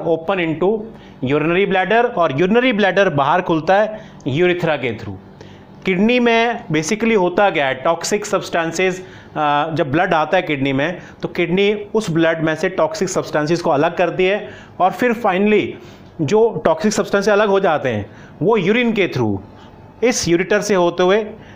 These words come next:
सारा का सारा urine यहाँ urinary bladder में इकट्ठा होता है, और finally फिर urine के through वो toxic substances, वो nitrogen containing waste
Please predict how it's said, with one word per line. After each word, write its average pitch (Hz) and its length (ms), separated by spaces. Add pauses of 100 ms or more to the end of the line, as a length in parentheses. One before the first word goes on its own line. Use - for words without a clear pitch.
(220)
सारा 165 280
का 180 120
सारा 170 220
urine 160 280
यहाँ 156 160
urinary 147 320
bladder 147 300
में 175 100
इकट्ठा 170 280
होता 175 220
है, - 240 (240)
और 143 120
finally 190 360
फिर 202 140
urine 180 320
के 185 120
through 202 360 (320)
वो 185 40
toxic 180 440
substances, 143 600
वो 180 120
nitrogen 170 420
containing 156 520
waste 202 300